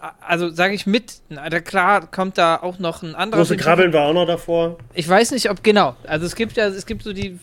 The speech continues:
Speaker 1: die, so auch nochmal die Top fünf, die, die sowas dann irgendwie angefangen haben. Äh, fand aber die Geschichte irgendwie um so ein, um so eine Grusel-, eigentliche Gruselfigur, so ein Ogre, der dann irgendwie verstoßen ist,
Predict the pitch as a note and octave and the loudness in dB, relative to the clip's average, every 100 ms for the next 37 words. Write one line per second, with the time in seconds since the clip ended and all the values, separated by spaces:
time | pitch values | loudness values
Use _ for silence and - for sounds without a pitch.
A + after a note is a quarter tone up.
0 | - F#3+ F3 F3+ D#3+ E3+ G3 F#3+ F3 E3+ | -10 -10 -10 -12 -6 -4 -4 -4 -4 -4
1 | G3+ F#3+ - A3 A3+ - G3 F3 F3+ F3 | -4 -4 -2 -2 -4 -10 -10 -10 -10 -6
2 | F3+ F#3 F#3 E3 D#3 F3 E3+ E3 F#3 - | -4 -4 -6 -10 -10 -8 -8 -8 -10 -12
3 | D3+ C#3+ D#3 - - - - - D#3 D#3+ | -10 -8 -8 -10 -20 -20 -20 -6 -2 -2
4 | D#3+ - - G3 A3 G#3 F#3+ - _ _ | -6 -10 -2 0 0 0 0 -2 _ _
5 | _ _ F3+ G3 G3+ F3+ - C3 - E3+ | _ _ -14 -14 -12 -16 -18 -20 -14 -10
6 | - G#3 - E3+ E3+ E3+ F3 D#3+ F3+ E3+ | -6 -6 -4 -6 -6 -6 -6 -6 -8 -6
7 | D#3+ D#3+ D#3 D#3 D#3 - - D3+ D#3+ D#3+ | -6 -6 -10 -12 -16 -20 -18 -14 -8 -8
8 | D#3+ D3+ C#3+ C#3+ E3 G3+ G#3 G3 - F3 | -6 -10 -10 -10 -10 -4 -4 -4 -8 0
9 | F#3 A3 G#3 - E3 F3 A3 A3 - F3+ | 0 0 -4 -8 -10 -12 -8 -8 -8 -10
10 | G3+ G3+ F3 E3 E3+ G#3+ G3+ F3+ E3+ F3 | -6 -2 -2 -4 -4 -2 0 0 0 -2
11 | E3+ F3 F#3 F3 - D#3+ - G#3+ G3+ F3 | -4 -8 -8 -8 -8 -8 -6 -8 -8 -8
12 | F#3 - | -8 -8